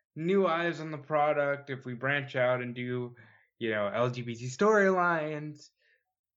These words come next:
We, we can't shy away from that. Th-, this is something that W W E has tried in the past, and we really fumbled the ball. And I think, listen, Lana is a compelling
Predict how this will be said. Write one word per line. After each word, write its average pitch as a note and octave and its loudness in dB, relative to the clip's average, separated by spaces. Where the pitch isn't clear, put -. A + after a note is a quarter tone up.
We, E3+ 0
we F3 -4
can't D3 -6
shy - -6
away G#3 4
from E3 -4
that. C#3+ -2
Th-, C#3 -10
this G3+ 0
is F3 -4
something E3 -2
that B2 -4
W C#3 -4
W C3 -4
E - -2
has B2 -8
tried B2 0
in A#2 -6
the G#2+ -10
past, D3+ -2
and A2+ -12
we A2+ -10
really A2 -2
fumbled G#2+ -8
the A2+ -12
ball. E3+ 2
And B2+ -10
I C#3 -2
think, C3+ -8
listen, A#2 -8
Lana D3+ 2
is D#3 -4
a E3 -2
compelling D#3 0